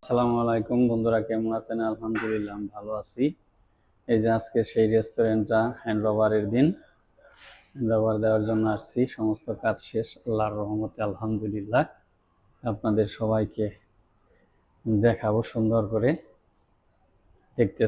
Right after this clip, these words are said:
থাকেন, সাথে থাকেন। কাজ শেষ হয়ে গেছে, এই যে দেখেন, এটা হচ্ছে সামনের ভিউ, মেইন দরজা, গ্লাস লাগানো,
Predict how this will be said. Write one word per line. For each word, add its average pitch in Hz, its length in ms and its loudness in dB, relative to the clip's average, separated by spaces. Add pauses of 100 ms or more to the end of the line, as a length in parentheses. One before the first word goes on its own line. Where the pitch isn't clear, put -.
(100)
থাকেন, 127 320 2 (680)
সাথে 110 240 -2 (100)
থাকেন। 101 280 -6 (1400)
কাজ 127 160 6 (180)
শেষ 123 180 2 (100)
হয়ে 127 180 8
গেছে, 135 280 4
এই 135 60 6
যে 127 60 6 (120)
দেখেন, 120 280 0 (120)
এটা 113 180 -2
হচ্ছে 117 200 -2 (100)
সামনের 113 480 0
ভিউ, 120 180 4 (840)
মেইন 117 200 4 (140)
দরজা, 117 440 2 (1800)
গ্লাস 110 260 2 (120)
লাগানো, 113 400 -4